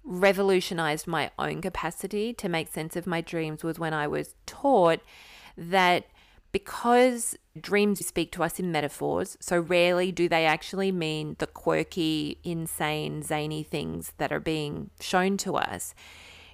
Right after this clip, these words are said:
Each thing in your dream is a metaphor or symbol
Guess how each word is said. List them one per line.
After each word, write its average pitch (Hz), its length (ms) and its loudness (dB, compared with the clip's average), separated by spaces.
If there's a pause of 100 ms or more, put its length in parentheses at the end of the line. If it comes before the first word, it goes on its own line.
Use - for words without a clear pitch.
(160)
Each 233 340 0
thing 208 240 0
in 185 100 2
your 175 160 2
dream 175 340 0
is 165 140 -4
a 165 40 -4
metaphor 165 680 2
or 156 140 -2
symbol 180 1040 0